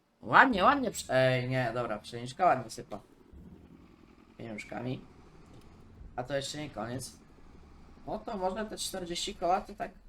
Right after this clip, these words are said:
palcem w kieszeni się uda. Więc muszę pogadać z Lukasem, co on o tym sądzi. Tam mechanicznie, nie wiem, ten skrzynię biegów może by trzeba było zajrzeć, bo jeszcze nie zajrzeliśmy.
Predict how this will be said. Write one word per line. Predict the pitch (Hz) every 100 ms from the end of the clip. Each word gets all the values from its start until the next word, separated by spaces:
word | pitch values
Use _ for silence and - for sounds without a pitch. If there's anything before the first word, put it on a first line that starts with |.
| - - - - -
palcem | 175 185 185 185 190 196 196 - - - - - - - - - - - - - -
w |
kieszeni | 160 240 180 175 214 - - - - - - - - - -
się | - 151
uda. | 147 185 - - - - - - - - - - - - - - - - - - - -
Więc | 190 196 - - - 185
muszę | 202 202 208
pogadać | 214 202 202 185
z | 185
Lukasem, | 190 196 185 196 202 196
co | - 196
on | 190
o | 190
tym | 190 190
sądzi. | 185 202 190 190 190 202 214 220 202
Tam | 208 196 196
mechanicznie, | 196 196 196 208 208 - 208
nie | 196
wiem, | 180 165
ten | 165 165
skrzynię | - - 160
biegów | 156 180 185 185
może | 180 190
by | 180
trzeba | 180 175
było | 170 170
zajrzeć, | 175 180 190
bo | 180
jeszcze | 170 -
nie | 165 165
zajrzeliśmy. | 170 165 165 165 - 226